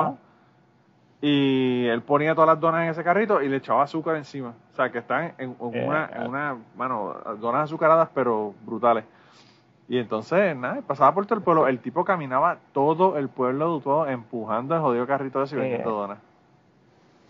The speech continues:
Speaker 1: Diablo.
Speaker 2: Don Moncho. Y yo no
Speaker 1: Eso
Speaker 2: entendía
Speaker 1: no
Speaker 2: lo que decía. Él decía, "Ah", gritaba un, un grito que parecía que lo estaban matando, apuñaleando. Y después, cuando, después de grande, me enteré que lo que decía era dona.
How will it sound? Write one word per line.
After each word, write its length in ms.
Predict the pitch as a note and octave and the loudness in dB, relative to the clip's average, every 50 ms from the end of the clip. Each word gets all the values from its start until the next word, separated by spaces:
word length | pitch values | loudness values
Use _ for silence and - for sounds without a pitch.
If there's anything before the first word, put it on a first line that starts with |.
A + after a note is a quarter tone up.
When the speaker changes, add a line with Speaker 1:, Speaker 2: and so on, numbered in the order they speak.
| _ _ _ _ _ _ _ _ | _ _ _ _ _ _ _ _
Speaker 1:
Diablo. 380 | D#3+ - - - - - - G#2+ | -8 -6 -4 -2 -2 -2 -4 -6
Speaker 2:
Don 120 | G#2 G#2 | -6 -6
Moncho. 320 | G#2+ A2+ A#2 A#2 - - G#2+ G#2+ - | -6 -8 -8 -8 -12 -16 -20 -18 -14
Y 60 | - A#2+ | -10 -6
yo 100 | A#2+ A#2+ | -4 -2
no 140 | B2 C#3 | -2 -2
Speaker 1:
Eso 120 | D3+ D#3 F3 | 2 2 2
Speaker 2:
entendía 160 | E3 C3+ C#3 C#3 | 4 6 6 6
Speaker 1:
no 60 | C3+ | 6
Speaker 2:
lo 40 | - | 4
que 40 | D3+ | 4
decía. 480 | D3+ D3+ C#3 - C#3 C3+ C#3+ C#3 A#2+ A2 | 2 0 0 -2 -4 -4 -4 -4 -4 -4
Él 120 | A#2 B2 | -4 -4
decía, 260 | B2+ C3 B2 C#3+ C3+ A#2+ | -4 -6 -4 0 0 2
"Ah", 960 | C3+ D#3 F3+ G#3+ B3+ C4+ E4+ F4+ G4 G#4 - G4 F#4+ F#4+ E4+ C#4 G3 E3 D3+ C#3 B2 | 4 4 2 2 0 0 0 0 0 -2 -2 -2 -2 0 0 2 2 2 0 -2 -4
gritaba 380 | C3 B2+ B2+ B2 C3 C3+ C#3+ | -8 -8 -2 0 0 2 2
un, 400 | D3+ D#3 D3+ D3 C#3 C3+ C#3 C3+ - | 0 -2 -4 -6 -8 -8 -8 -8 -8
un 140 | C3+ C#3 C#3 | -6 -4 -4
grito 180 | C#3+ C#3 D#3 | -2 0 0
que 80 | D3+ C#3 | 2 2
parecía 260 | C3 B2 A#2 A#2+ B2+ | 2 2 2 0 0
que 40 | B2 | -2
lo 60 | B2+ | 0
estaban 220 | - - C#3+ C#3+ | 2 2 2 2
matando, 340 | C#3+ C#3 C3+ C#3 C#3 D3 C3+ | 2 0 2 2 0 0 -2
apuñaleando. 600 | A#2+ A2 B2 A#2+ A#2 A#2 B2 C3+ C#3+ C#3+ B2 A#2 - - _ - - - - - _ _ _ _ _ - - - - - - - - - - - - | -4 -6 -6 -6 -6 -4 -4 -4 -4 -6 -8 -12 -14 -16 _ -20 -20 -20 -20 -20 _ _ _ _ _ 4 4 6 6 6 6 6 4 2 2 2 2
Y 80 | - C3 | 0 0
después, 480 | C3 B2+ A#2+ - - A#2+ A#2 B2 C#3 C#3 | 2 2 0 0 4 6 6 6 6 4
cuando, 180 | D3 C#3+ C3+ C3 | 2 2 2 0
después 200 | A#2 - B2+ B2 | 0 0 0 2
de 100 | C#3+ D3 | 2 4
grande, 300 | D3 C#3+ D3+ D#3+ D#3+ D3+ | 6 6 6 6 4 0
me 80 | C#3 C3 | 0 0
enteré 300 | B2 A#2 C3 A#2+ B2+ B2+ | 0 0 2 2 2 4
que 60 | D3 | 4
lo 100 | D3 C3 | 4 4
que 80 | B2 | 4
decía 240 | A#2 A2 G#2+ - B2+ | 4 2 2 2 4
era 180 | A#2+ C3 B2 A2+ | 6 6 6 6
dona. 360 | G#2+ A2+ A#2+ A#2+ A2 G#2 A2 | 6 4 2 0 -2 -6 -8